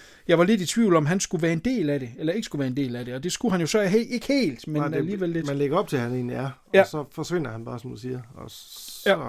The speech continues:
Speaker 2: har man lidt glemt ham.
Speaker 1: Ja.
Speaker 2: Ja, lidt sjov valg.
Speaker 1: Bestemt. Den lille dreng der, der spiller Soska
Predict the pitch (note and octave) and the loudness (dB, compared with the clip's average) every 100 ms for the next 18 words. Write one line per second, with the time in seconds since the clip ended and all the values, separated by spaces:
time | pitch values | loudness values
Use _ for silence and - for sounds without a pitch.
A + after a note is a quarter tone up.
0 | G#2 - C3+ B2+ A#2+ B2+ C3+ B2 A#2 G#2 | -10 -14 -12 -10 -10 -10 -10 -10 -14 -18
1 | _ _ - E3 - _ _ _ _ _ | _ _ -2 -2 -4 _ _ _ _ _
2 | _ - _ _ _ _ _ - C3 G#2 | _ -20 _ _ _ _ _ -14 -14 -14
3 | C3+ C3 D3+ C3 C3 E2+ _ _ _ _ | -16 -8 -6 -4 -6 -10 _ _ _ _
4 | _ - C#3+ D#3 - _ _ _ - - | _ -12 -8 -8 -10 _ _ _ -8 0
5 | D#3+ G#3+ A3 A3 - F#3 G#3 C3 C3 C3 | 2 6 6 6 0 2 0 -2 -4 -4
6 | - D#3 D3 C#3+ C3 B2+ B2+ A#2+ - E3+ | -2 -2 0 0 0 0 -2 -2 0 0
7 | D3+ - | -2 -2